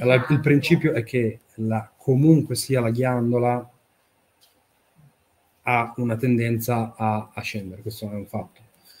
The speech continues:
Speaker 2: La cosa positiva è che comunque la, ma, questo intervento di sollevamento della ghiandola si chiama mastopessi, può essere rieseguita. Quindi eventualmente la paziente può rieseguirlo con tutte le problematiche che ci sono in lista d'attesa, in lista d'attesa, però si può rifare.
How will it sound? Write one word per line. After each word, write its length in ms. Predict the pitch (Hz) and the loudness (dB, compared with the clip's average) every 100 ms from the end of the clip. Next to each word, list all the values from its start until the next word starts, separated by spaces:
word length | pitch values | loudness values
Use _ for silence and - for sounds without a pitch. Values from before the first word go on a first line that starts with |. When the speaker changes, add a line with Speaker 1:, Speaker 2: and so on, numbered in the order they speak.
| _ _ _ _ _ _ | _ _ _ _ _ _
Speaker 2:
La 140 | - 92 | -12 0
cosa 220 | 143 123 | 4 4
positiva 520 | 113 127 220 127 147 | 4 2 4 4 4
è 40 | 127 | 4
che 120 | 98 | 0
comunque 460 | 110 143 151 113 113 | 0 2 2 -2 -2
la, 300 | 110 104 98 - | -2 -2 -4 -8
ma, 140 | 104 95 101 107 | -10 -8 -10 -10
questo 200 | 104 113 | -8 -6
intervento 500 | 113 113 120 117 123 | -2 0 0 2 2
di 140 | 110 110 | 2 0
sollevamento 500 | - 113 113 120 113 | 0 2 2 0 2
della 80 | 131 | 2
ghiandola 240 | 131 120 117 | 2 2 2
si 60 | |
chiama 160 | 117 110 | 2 2
mastopessi, 600 | 107 113 113 107 - 120 | 0 -2 -2 -2 -2 -4
può 140 | 113 | -2
essere 500 | 113 113 127 127 127 _ _ _ | -2 2 2 0 -2 _ _ _
rieseguita. 720 | 117 123 120 101 135 165 147 85 _ _ _ _ _ _ _ _ | -2 0 0 2 4 4 2 -12 _ _ _ _ _ _ _ _
Quindi 360 | - 123 117 - | -2 -2 -2 -10
eventualmente 1000 | - 117 127 127 160 135 117 113 131 139 127 | -8 -2 0 4 4 4 2 0 2 0 0
la 100 | 107 | -4
paziente 880 | 110 107 - 110 110 127 127 123 - | -4 -6 -2 -2 0 0 -2 -2 -8
può 380 | - 110 113 113 | -4 -2 -2 -4
rieseguirlo 800 | 113 110 110 110 127 135 107 95 _ | -6 -4 -4 -2 2 2 0 -6 _
con 420 | 104 107 113 110 | -8 -4 -2 -2
tutte 220 | 120 117 | -4 -6
le 60 | 113 | -4
problematiche 500 | 113 110 113 110 110 | -2 -2 -2 -4 -6
che 60 | |
ci 60 | 110 | -6
sono 160 | 113 | -6
in 60 | 110 | -4
lista 200 | 110 110 | -6 -8
d'attesa, 240 | 101 110 | -10 -8
in 80 | 110 110 | -6 -6
lista 240 | 107 117 | -8 -6
d'attesa, 360 | 139 151 123 117 | -6 -2 -2 0
però 200 | 120 113 | 0 -2
si 200 | - 113 | -6 -2
può 220 | 143 127 | 4 4
rifare. 400 | 104 - 120 101 | 2 -4 -6 -6